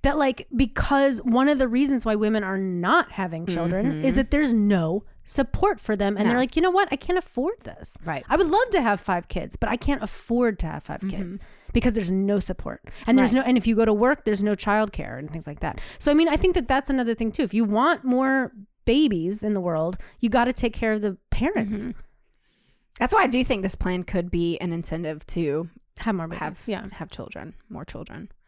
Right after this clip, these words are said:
Speaker 1: They also said that, like, people are having children later because we can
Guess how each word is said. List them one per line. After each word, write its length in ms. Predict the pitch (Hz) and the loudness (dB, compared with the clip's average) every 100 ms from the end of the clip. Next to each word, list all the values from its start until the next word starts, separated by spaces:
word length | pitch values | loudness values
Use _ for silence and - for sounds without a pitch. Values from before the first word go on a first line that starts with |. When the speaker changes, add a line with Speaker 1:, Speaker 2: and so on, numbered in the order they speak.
| _ _ _ _ _ - - | _ _ _ _ _ -8 2
Speaker 1:
They 80 | 320 | 4
also 220 | 427 508 | 4 2
said 180 | - 285 | 0 0
that, 100 | 254 | 2
like, 160 | 240 - | 0 0
people 240 | 262 277 | -2 2
are 80 | 269 | 2
having 280 | 240 233 233 | 2 0 -2
children 360 | 233 208 196 | -2 0 0
later 320 | 175 151 170 | 0 -2 -2
because 500 | 226 226 - 190 180 | -2 -4 -2 -2 -2
we 100 | 202 | -4
can 520 | - - 170 170 175 | -4 -4 -4 -4 -8